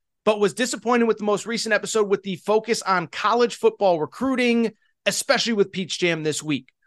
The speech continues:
What is your biggest storyline going into Peach Jam?" Okay, so a couple things here. One, if you listen to Wednesday's post Fourth of July show, we did talk a little high school football recruiting, okay? And I get it,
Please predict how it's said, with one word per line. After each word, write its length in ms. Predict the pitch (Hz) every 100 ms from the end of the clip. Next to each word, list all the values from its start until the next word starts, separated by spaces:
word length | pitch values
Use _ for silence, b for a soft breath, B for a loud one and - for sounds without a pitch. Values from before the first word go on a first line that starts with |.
| _ -
What 180 | 165 220
is 160 | 247 185
your 180 | 214
biggest 400 | 170 202 196 -
storyline 560 | 190 175 175 151 151 147
going 300 | 139 127 123
into 180 | 120 120
Peach 280 | 240 233 -
Jam?" 140 | - _ b b b b
Okay, 220 | 269 196 - _ -
so 200 | 190 240
a 120 | -
couple 200 | 262 196
things 180 | 190 135
here. 160 | 85 _ _ -
One, 400 | 160 247 294 262 -
if 100 | 202
you 100 | 185
listen 300 | 214 254 262 -
to 160 | 233
Wednesday's 920 | 190 165 196 262 262 196 233 233 220 - -
post 480 | 214 269 240 -
Fourth 240 | - 226 214
of 60 |
July 320 | 175 190 165 156
show, 240 | - 117
we 140 | 147
did 160 | 170 311
talk 220 | 359 339
a 40 | 240
little 220 | 247 175
high 260 | - 226
school 380 | 269 - 254 247
football 500 | - 220 - 196 180
recruiting, 400 | 160 - 107 107
okay? 260 | 101 165 - _ B B B B -
And 100 | 240
I 80 | 254
get 240 | 208 202
it, 180 | 202